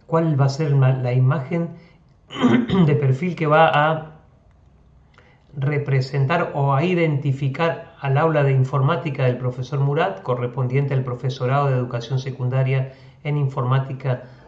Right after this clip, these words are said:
de primer año. Más abajo yo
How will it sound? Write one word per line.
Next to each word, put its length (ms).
de 80
primer 320
año. 340
Más 260
abajo 560
yo 680